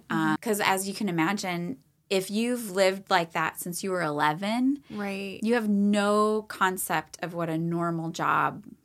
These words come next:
Speaker 1: Oh my gosh, no. Yeah.
Speaker 2: Right? Like,
Speaker 1: Right.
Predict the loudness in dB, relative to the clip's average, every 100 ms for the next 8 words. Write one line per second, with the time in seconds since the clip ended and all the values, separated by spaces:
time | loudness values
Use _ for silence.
0 | _ _ _ -4 -2 -2 2 4 4 0
1 | -6 -4 -6 -4 0 2 2 -4 _ _
2 | -4 -2 -4